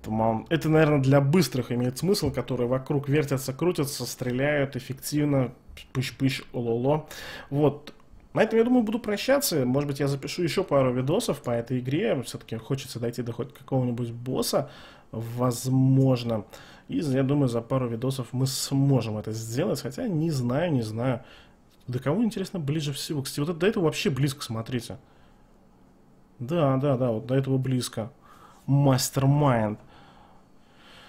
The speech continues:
Must kill all of them to win the game. Неплохо. Неплохо. Там, кстати, новые батареи. Тут, по ходу дела, показывается еще, что я открою. Да, смотрите. Есть миссии, которые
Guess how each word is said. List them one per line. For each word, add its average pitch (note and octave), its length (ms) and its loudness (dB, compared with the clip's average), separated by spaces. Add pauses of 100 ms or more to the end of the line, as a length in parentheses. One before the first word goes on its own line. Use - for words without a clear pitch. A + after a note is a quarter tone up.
(240)
Must A#2+ 360 -2
kill E3+ 240 2
all C#3+ 280 4
of A#2 140 -2
them B2 160 0
to A#2 160 -6
win A#2+ 200 0
the A2+ 140 -6
game. B2+ 380 4 (880)
Неплохо. C3 680 0 (1300)
Неплохо. A#2 800 -4
Там, A2+ 140 -4
кстати, - 240 -8
новые B2+ 260 4
батареи. C#3+ 320 0
Тут, C3+ 140 -2
по - 80 -4
ходу E3 140 0
дела, E3+ 120 2
показывается D#3+ 640 0
еще, C#3+ 180 -2
что D3 220 -2
я C#3 180 4
открою. D3+ 580 2
Да, B2+ 360 2
смотрите. C#3 500 -4 (480)
Есть B2+ 220 0
миссии, E3+ 260 0
которые C#3 480 -2